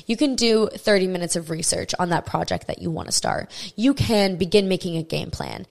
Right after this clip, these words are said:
Literally, sometimes on my game plan to-do list,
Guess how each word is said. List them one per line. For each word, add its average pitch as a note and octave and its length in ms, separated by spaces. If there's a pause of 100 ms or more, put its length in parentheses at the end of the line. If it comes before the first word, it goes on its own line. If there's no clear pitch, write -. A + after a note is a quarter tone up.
Literally, C4 540
sometimes A#3 520
on G#3 240
my G3+ 140
game G3 300
plan F#3 240
to-do F3+ 280
list, E3+ 300